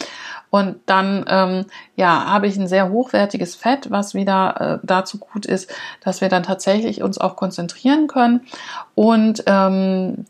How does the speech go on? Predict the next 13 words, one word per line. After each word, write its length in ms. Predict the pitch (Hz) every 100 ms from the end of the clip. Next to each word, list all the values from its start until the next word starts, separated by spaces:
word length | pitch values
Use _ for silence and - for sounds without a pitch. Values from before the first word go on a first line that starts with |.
| -
die, 340 | 180 175 175
der 480 | - - - 180 185
Blutzuckerspiegel 1040 | 180 - - - 196 - - - 190 196
steigt 460 | - - 180 190 -
einfach 400 | 175 180 180 -
nicht 400 | 175 185 202 -
so 220 | - 170
hoch 220 | 165 165
an, 260 | - 220 233
er 120 | 196
steigt 380 | 190 180 175 -
langsamer 640 | 180 185 226 226 214 208
an, 180 | 175 185